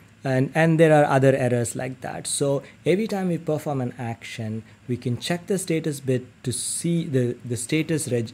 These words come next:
the error bit to see whether there was an error. If there is an error, we can go and look at the error register and know exactly what it is. So this is what a more complicated device might look like.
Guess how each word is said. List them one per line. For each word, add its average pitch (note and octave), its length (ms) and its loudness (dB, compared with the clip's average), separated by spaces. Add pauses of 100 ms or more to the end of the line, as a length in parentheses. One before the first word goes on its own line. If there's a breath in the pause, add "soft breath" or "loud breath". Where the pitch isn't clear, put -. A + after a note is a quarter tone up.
the B2 200 -2
error D#3 260 4
bit B2+ 440 0
to B2 80 0
see B2 240 0
whether A2+ 240 -2
there G#2+ 140 -4
was A2 160 -6
an A#2+ 80 -2
error. G3+ 280 0
If A#2+ 120 -2
there B2+ 160 2
is G#3 120 -2
an F3+ 120 0
error, C3+ 340 4 (300 loud breath)
we B2+ 100 0
can A#2+ 260 0
go F3+ 240 2
and B2+ 280 2
look E3 180 0
at F#3 120 0
the - 180 -6
error B2+ 260 2
register A2+ 800 -4 (240 loud breath)
and A#2+ 160 -2
know B2 120 -2
exactly A2+ 580 -8
what - 220 -16
it - 200 -20
is. - 180 -20 (220 loud breath)
So E3+ 140 -4
this A3 160 2
is A3 100 -4
what G3+ 160 -2
a F3+ 40 0
more E3 200 0
complicated C#3 840 -4
device G#2+ 420 -8
might - 260 -16
look - 240 -18
like. - 240 -20